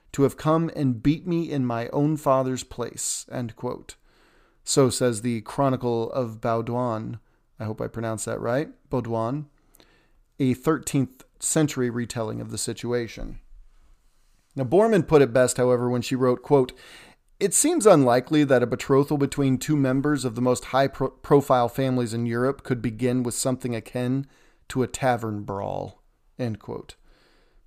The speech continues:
Unlikely, sure, the story is, but something happened, and William and Matilda were married soon after.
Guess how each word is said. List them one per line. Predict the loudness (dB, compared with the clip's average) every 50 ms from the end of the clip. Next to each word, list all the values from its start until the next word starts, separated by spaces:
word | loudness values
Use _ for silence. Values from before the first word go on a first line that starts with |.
| _ _ _ _ _ 2
Unlikely, | 4 4 4 4 4 4 4 2 2 0 0 0 0
sure, | 0 -2 -4 -4 -4 -4 -6 -10 -14 -18 _ -10
the | -8 -8
story | -6 -6 -6 -6 -6 -6 -8 -8
is, | -10 -10 -12 -12 -14
but | _ -2 0 2 2 2 0 -4 _ _ _ _ _ _ _ _ _ _ _ _ _ _ _ _ _ _ _
something | -4 -2 2 4 4 4 4 2 2 2 4
happened, | 2 2 2 2 0 0 -2 -6 -12 -12 -12 -16 -18 -18 -18 -20 -20 -20 -20 -20 _ _ _ _ _ _ _ _ -8
and | -6 -4 -2 -2 -2 -2 -4 -4 -6 -8
William | -8 -4 2 4 4 6 4 4 4 2
and | 2 2
Matilda | 0 0 0 0 0 2 2 2 0 0 -2 -4
were | -4 -2 -2 0
married | 0 -2 -4 -4 -6 -6 -6 -8
soon | -8 -8 -6 -8 -8 -10
after. | -10 -12 -14 -16 -16 -16 -16 -16 -16